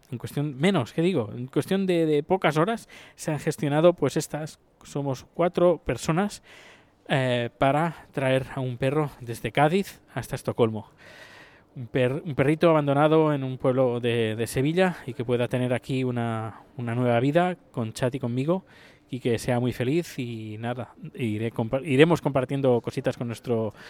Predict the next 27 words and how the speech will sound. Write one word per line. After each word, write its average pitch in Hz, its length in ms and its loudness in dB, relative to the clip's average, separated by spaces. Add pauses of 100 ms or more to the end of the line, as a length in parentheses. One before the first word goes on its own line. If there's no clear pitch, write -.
(140)
nuevo, 131 760 2 (240)
eh, 110 480 -6 (320)
miembro 127 360 2
de 113 80 0
la 107 80 -4
familia. 101 340 -10 (460)
Bueno, 135 220 4
lo 143 120 2
dicho, 139 380 0 (140)
que 135 300 2
esperemos 156 400 0
que 139 240 -2
<laughs> - 20 -6
salga 143 400 -2
todo 127 200 2
bien. 190 280 0 (340)
El 135 240 2
lunes 180 360 6
y 151 60 0
martes, 165 420 2
si - 220 -4
me 127 160 -2
sigues 151 280 0
en 135 100 -2
Twitter, 147 320 0
supongo 131 500 0
que 117 420 0